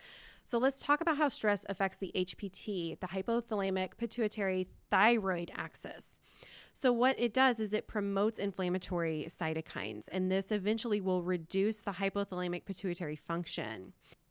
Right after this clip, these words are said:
Now, the hypothalamus and the pituitary are responsible for making T R H, which is going to stimulate thyroxin, and so, and cause that thyroxin, that stimulating hormone,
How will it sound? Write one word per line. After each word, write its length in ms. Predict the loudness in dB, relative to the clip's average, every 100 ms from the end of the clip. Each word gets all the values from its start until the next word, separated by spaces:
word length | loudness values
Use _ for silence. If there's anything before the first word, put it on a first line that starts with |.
| _ 2
Now, 140 | 2
the 120 | 2
hypothalamus 720 | 0 0 0 0 2 2 0 0
and 100 | -2
the 60 |
pituitary 760 | -2 -2 0 0 0 0 2 2
are 220 | 0 0
responsible 520 | -2 -2 -2 -2 -4
for 160 | -2 0
making 420 | 0 -2 -4 -4
T 260 | -6 -2
R 160 | 0 2
H, 360 | 0 0 -4 -4
which 160 | -4
is 120 | -4
going 200 | -4 -4 -4
to 120 | -6
stimulate 640 | -8 -2 0 2 2 0
thyroxin, 800 | 0 0 2 0 -2 -6 -6 -6 -6
and 300 | -4 -2 -2
so, 520 | -4 0 2 2 0 -4
and 160 | -4 -2
cause 260 | 2 2 4
that 240 | 0 0
thyroxin, 640 | 0 2 4 2 0 -2
that 160 | -2 -6
stimulating 540 | -4 0 0 0 -4
hormone, 640 | -6 -2 0 2 2 0 -6